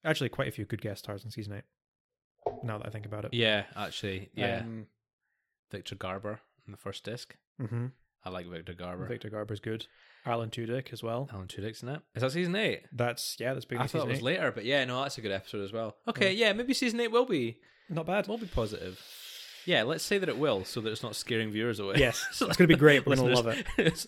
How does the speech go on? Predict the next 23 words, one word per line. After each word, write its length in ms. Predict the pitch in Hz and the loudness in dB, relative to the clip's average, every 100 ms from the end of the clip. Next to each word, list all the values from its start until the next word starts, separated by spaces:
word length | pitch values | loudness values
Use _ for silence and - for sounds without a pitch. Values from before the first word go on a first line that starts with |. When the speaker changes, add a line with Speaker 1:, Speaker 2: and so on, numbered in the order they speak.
| - - | -8 -8
Speaker 2:
<laughs> 180 | 269 | 0
Speaker 1:
No, 100 | 339 | 4
Speaker 2:
me, 80 | 285 | 10
Speaker 1:
but 100 | 302 | 10
the 180 | 269 262 | 10 6
Speaker 2:
me 160 | 160 156 | 10 10
being 200 | 147 135 | 10 8
like, 180 | 123 117 | 8 6
"I 80 | 107 | 0
hate 340 | - 120 104 | 0 0 0
this 160 | 104 113 | 2 0
episode," 220 | 110 131 | 2 0
is 60 | |
gonna 140 | 120 123 | 0 0
be 80 | 107 | 0
hell 440 | - 123 107 110 | 0 4 4 4
listening 360 | 113 - - 131 | 0 -2 6 8
Speaker 1:
We're, 140 | 226 | 8
Speaker 2:
to 60 | 233 | 8
this. 120 | 160 | 4
Speaker 1:
we're 200 | 160 214 | 8 10
gonna 180 | 208 233 | 12 10
be 260 | 180 190 | 10 4